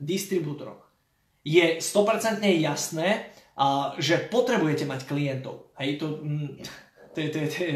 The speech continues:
základ. Každý človek by mal mať minimálne klientelu,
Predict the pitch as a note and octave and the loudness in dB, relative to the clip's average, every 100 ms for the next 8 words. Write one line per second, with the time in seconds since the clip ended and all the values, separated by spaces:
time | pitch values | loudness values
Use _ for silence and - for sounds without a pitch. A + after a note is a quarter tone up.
0 | C#3 D3 D#3+ E3+ D3 - - - - - | -2 0 -2 -2 -4 -6 -10 -20 -10 0
1 | D#3 D3+ D3 F3+ D3+ D3 E3 D#3 C3+ E3 | 0 0 0 2 2 0 2 2 0 0
2 | F3+ D#3+ C#3+ C3+ D3 D#3 D#3 D3+ D3 C#3+ | -2 -2 -2 -4 -4 -4 -2 -2 0 -2